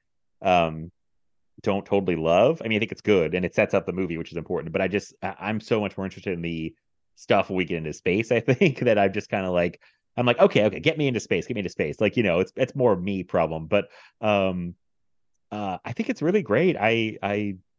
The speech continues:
I wanna, like, show people the movie. I had a, a friend, I was like, uh, who was asking me, I think I was on the phone with him, "I'm watching Interstellar." "I never saw that." I'm like, "You gotta see Interstellar." Like, I'm, like, telling people, like, "You gotta watch Interstellar," like, especially in four K, it looks amazing.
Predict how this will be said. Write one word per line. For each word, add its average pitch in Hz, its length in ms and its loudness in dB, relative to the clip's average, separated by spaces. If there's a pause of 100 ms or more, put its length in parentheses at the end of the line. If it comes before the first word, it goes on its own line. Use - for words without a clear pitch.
(360)
I 92 100 2
wanna, 104 200 0
like, 82 180 -2
show 85 180 -6
people 120 320 -2
the 123 100 -2
movie. 123 380 2
I 98 60 8
had 101 100 6
a, 87 200 4 (380)
a 95 60 -6
friend, 98 480 0
I 87 80 4
was 87 160 -2
like, 82 160 -4 (180)
uh, 76 380 -2 (160)
who 98 80 -8
was 85 140 -4
asking 90 320 -4
me, 87 120 -4
I 82 60 -4
think 98 160 -6
I - 20 -2
was 80 140 -6
on 82 80 -4
the 76 60 -8
phone 85 140 0
with 82 80 0
him, 78 100 -6
"I'm 80 100 -4
watching 107 240 4
Interstellar." 98 400 2
"I 226 80 4
never 226 140 4
saw 208 240 6
that." 101 120 6
I'm 85 60 -2
like, - 140 -2
"You 117 80 -2
gotta 127 160 0
see 143 140 0
Interstellar." 104 480 2
Like, 85 140 -6
I'm, 101 100 -4
like, 98 160 -4
telling 117 260 2
people, 98 300 -6
like, 85 200 -6 (220)
"You 113 80 -2
gotta 135 200 4
watch 120 240 6
Interstellar," 104 560 2
like, 85 220 0 (280)
especially 120 240 2
in 95 60 -2
four 113 240 6
K, 113 280 2
it 95 40 2
looks 104 200 -4
amazing. 98 480 -2